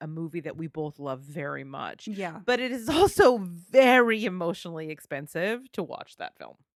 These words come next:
Speaker 2: Mm-hmm.
Speaker 1: It is punishing, as it should be. And so it evokes, like, ve-, it very effectively evokes internally those feelings of, you know, ambivalence and con-, around the, the, the revenge, right?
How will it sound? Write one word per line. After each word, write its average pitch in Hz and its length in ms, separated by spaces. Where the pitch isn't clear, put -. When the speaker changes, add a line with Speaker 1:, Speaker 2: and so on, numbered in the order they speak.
Speaker 2:
Mm-hmm. 170 560
Speaker 1:
It 202 120
is 196 180
punishing, 190 760
as 233 220
it 262 100
should 269 340
be. 170 240
And 170 260
so 185 200
it 180 80
evokes, 180 640
like, 175 160
ve-, 151 480
it 180 140
very 214 280
effectively 165 760
evokes 151 640
internally 180 840
those 165 300
feelings 160 720
of, 143 280
you 175 140
know, 135 420
ambivalence 180 720
and 156 480
con-, 170 920
around 170 600
the, 160 300
the, 165 120
the 160 200
revenge, 143 460
right? 147 300